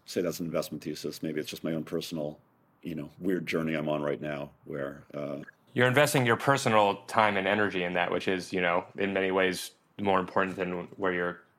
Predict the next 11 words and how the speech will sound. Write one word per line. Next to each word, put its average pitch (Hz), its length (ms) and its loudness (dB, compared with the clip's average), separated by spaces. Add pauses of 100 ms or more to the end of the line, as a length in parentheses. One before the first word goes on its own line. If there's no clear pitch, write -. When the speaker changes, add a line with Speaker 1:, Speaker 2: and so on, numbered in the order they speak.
(100)
Speaker 2:
capital 92 420 0
is 85 120 -4
going. 90 360 -2 (240)
I 117 60 2
mean, 127 160 2
you, 135 380 0
is 117 200 0
this 147 440 -2 (760)
what 113 340 4
you 110 380 4
are 101 540 6